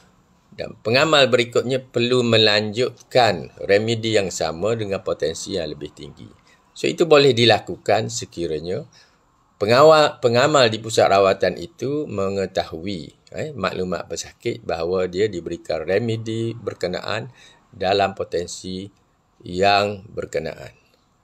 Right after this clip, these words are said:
So, dengan cara itu dia boleh meneruskan, dia hanya perlu meningkatkan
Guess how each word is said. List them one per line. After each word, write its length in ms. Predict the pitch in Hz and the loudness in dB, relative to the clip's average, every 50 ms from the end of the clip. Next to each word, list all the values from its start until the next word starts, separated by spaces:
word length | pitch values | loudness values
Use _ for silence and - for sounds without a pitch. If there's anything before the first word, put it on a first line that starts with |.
| _ _ _ _ | _ _ _ _
So, 320 | - - - 135 147 156 | -18 -10 -2 0 2 2
dengan 160 | 139 123 117 110 | 4 4 4 4
cara 240 | 110 101 98 104 | 4 4 4 2
itu 240 | 101 104 - 151 143 | 0 -2 -6 -8 -2
dia 160 | 123 110 101 | -2 -2 0
boleh 160 | 101 101 110 110 | 0 -2 -4 -4
meneruskan, 720 | 98 87 87 82 82 82 - - - - - 110 123 - - _ - _ _ _ _ _ | -8 -8 -8 -8 -8 -8 -10 -12 -8 -6 -6 -6 -6 -8 -12 _ -20 _ _ _ _ _
dia 160 | - 101 98 98 92 | -4 -2 -2 -2 -2
hanya 240 | 98 95 95 98 - | -4 -4 -6 -6 -8
perlu 560 | - _ _ 87 85 85 92 98 98 107 117 117 - _ _ _ _ _ _ _ _ _ _ 87 | -10 _ _ -12 -8 -8 -8 -8 -8 -10 -12 -16 -20 _ _ _ _ _ _ _ _ _ _ -6
meningkatkan 960 | 92 98 98 95 - _ - 104 85 - - _ - 87 85 87 87 92 | -6 -4 -6 -6 -6 _ 0 0 0 0 -4 _ -2 -2 -2 -2 -6 -10